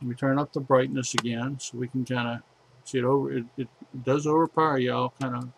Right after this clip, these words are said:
temper it, are actually, uh, lava beds. And see, that's where my,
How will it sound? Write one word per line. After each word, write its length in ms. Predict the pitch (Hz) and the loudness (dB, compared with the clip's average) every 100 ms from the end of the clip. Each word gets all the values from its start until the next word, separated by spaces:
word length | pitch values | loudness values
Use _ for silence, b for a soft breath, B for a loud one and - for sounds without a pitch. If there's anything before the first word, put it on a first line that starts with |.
| _ _ | _ _
temper 340 | 131 113 120 131 | -8 -4 -4 -4
it, 60 | - _ b b b b b _ _ _ _ _ _ _ _ _ - - - - | -6 _ b b b b b _ _ _ _ _ _ _ _ _ -20 -20 -8 8
are 200 | 151 151 | 10 12
actually, 600 | 175 - 175 165 165 160 | 10 8 8 10 10 10
uh, 260 | 156 151 151 - | 10 8 2 -8
lava 460 | 185 151 180 247 202 | -2 6 8 10 8
beds. 580 | 143 139 120 107 - - _ B B B | 8 6 6 4 -6 -8 _ B B B
And 140 | 151 143 | 0 4
see, 120 | 151 | 6
that's 320 | 156 254 - | 8 8 8
where 140 | 214 | 8
my, 540 | 160 170 220 196 175 | 10 10 12 10 10